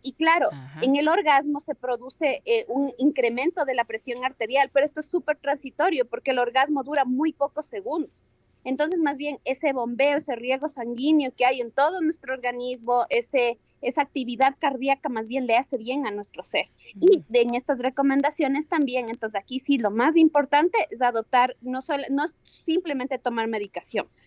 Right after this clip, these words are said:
Speaker 1: sino todas las medidas que tengan que ver con una vida saludable. Entonces, aquí está la actividad física, está el aprender a comer de una forma también saludable. Entonces, no dietas restrictivas, pero sí dietas, ah, de mano de un profesional, eh, ideal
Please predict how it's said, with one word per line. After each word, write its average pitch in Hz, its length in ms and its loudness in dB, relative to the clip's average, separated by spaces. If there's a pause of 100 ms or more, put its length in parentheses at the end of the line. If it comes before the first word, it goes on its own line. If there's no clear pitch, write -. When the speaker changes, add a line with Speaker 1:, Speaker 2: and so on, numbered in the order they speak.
(120)
Speaker 1:
sino 262 280 4
todas 285 280 4
las 302 180 2
medidas 254 600 0
que 233 80 -4
tengan 233 280 -4
que 240 120 -4
ver 226 140 0
con 226 140 -4
una 220 180 -4
vida 220 180 -8
saludable. 208 640 2
Entonces, 208 260 -8
aquí 240 140 -2
está 254 220 2
la 247 120 2
actividad 208 280 -12 (500)
física, 277 640 0 (220)
está 240 440 2
el 226 360 -6
aprender 233 400 -6
a 233 60 -4
comer 233 540 -8
de 233 120 -10
una 233 160 -6
forma 247 260 -2
también 214 460 -4
saludable. 262 640 0 (160)
Entonces, 262 260 2
no 294 160 4
dietas 302 460 -2
restrictivas, 254 800 -6
pero 220 180 -6
sí 277 200 0
dietas, 254 600 0
ah, 226 160 4
de 226 160 0
mano 254 280 -2
de 247 100 -6
un 277 40 -2
profesional, 247 720 -2
eh, 208 120 -8 (360)
ideal 247 380 4